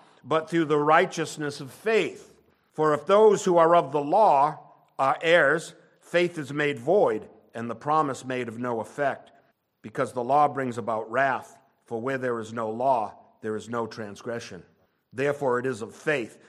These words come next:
that it might be according to grace, so that the promise might be sure to all the seed, not only to those who are of the law, but also to those who are of the faith of Abraham,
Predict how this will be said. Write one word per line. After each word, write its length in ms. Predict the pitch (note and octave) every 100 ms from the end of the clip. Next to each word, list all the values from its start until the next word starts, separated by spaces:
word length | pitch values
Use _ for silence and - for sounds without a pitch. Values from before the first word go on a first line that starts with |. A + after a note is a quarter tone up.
| _ A2+
that 100 | A#2
it 80 |
might 260 | A#2+ C3+ C3
be 140 | C3
according 480 | A2 - C3+ B2+ A#2
to 60 | G#2+
grace, 480 | G2 C#3+ C3+ A2+ - - _
so 180 | C3+ B2+
that 180 | B2+
the 80 | A#2+
promise 540 | A2 D#3 D#3 C#3 A#2+ B2+
might 240 | B2+ G#2+
be 100 | A#2
sure 540 | - - E3 C3 G#2 - -
to 80 | C#3
all 400 | - D3+ G3 G#3+
the 140 | G#3+
seed, 480 | - G#3 E3+ B2 G#2+ - _
not 360 | A2 C3+ D#3 F#3+
only 280 | G3+ G#3 G3
to 140 | F#3
those 360 | F#3+ G3+ G3 -
who 120 | G3
are 140 | G3
of 160 | G3 E3+
the 100 | G3
law, 480 | F#3 F3+ D3 C#3 - - -
but 140 | C3+
also 380 | C#3+ D3 C#3+ C#3+
to 140 | C#3 C3+
those 440 | C#3+ C#3 C3+ - _ _
who 180 | - C#3
are 120 | C#3
of 120 | C3+ A#2
the 80 |
faith 420 | C3 - F3+ F3 C#3
of 140 | A#2+
Abraham, 600 | B2+ A#2+ A2+ A2+ A#2+ A2+